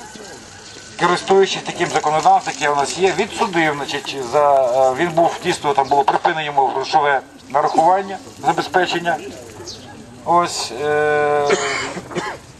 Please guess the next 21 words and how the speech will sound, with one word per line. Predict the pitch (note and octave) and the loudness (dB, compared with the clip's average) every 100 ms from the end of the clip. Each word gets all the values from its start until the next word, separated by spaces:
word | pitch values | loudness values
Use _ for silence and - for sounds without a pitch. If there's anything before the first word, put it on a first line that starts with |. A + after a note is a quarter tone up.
| - | -8
десь | D#3+ D3+ C#3+ - - | -4 -4 -4 -10 -10
за | C3 D#3 | -2 0
певний | F3+ E3 D#3+ | 2 0 -2
час. | - E3 D#3 - - - - - - - - - - - - - - - - - - - - - | 0 2 2 0 -14 -18 -16 -18 -18 -18 -18 -20 -20 -20 -20 -20 -20 -20 -20 -20 -20 -20 -18 -4
І | G#3+ | -2
він | A#3 B3+ | 0 -2
через | A3+ F#3+ F#3 F3 - D#3 - - - - - - - - - - | 0 2 2 0 -2 -6 -8 -12 -12 -18 -20 -20 -18 -18 -18 -4
Волинський | D#3+ F3+ E3+ - D#3 | 0 2 0 -4 -2
окружний | - D#3+ D3 D#3 | 0 0 0 0
адміністративний | C#3 D3+ D3+ C#3 D#3 D#3+ E3 E3+ | 0 -2 -6 -2 -2 0 -2 -2
суд | - A#3+ - - - | 0 -2 -2 -12 -10
відсудив | A#3+ - - - C3+ A#2 A#2 - - - - - | -8 -4 -4 -2 -4 -4 -8 -12 -18 -20 -18 -12
собі | D3 D3 | -6 -4
цю | E3 | -2
заробітну | C#3 E3 E3 - E3 | -2 0 -2 0 2
плату, | - A3+ F#3 | 4 4 2
відповідно, | D#3 - - G3 D3+ | -6 -4 -4 -2 -4
отримує | D3 E3 D3 | -2 -4 -4
її | C3+ A#2 | -8 -6
з | |
бюджету. | - - D2+ - | -6 -6 -12 -14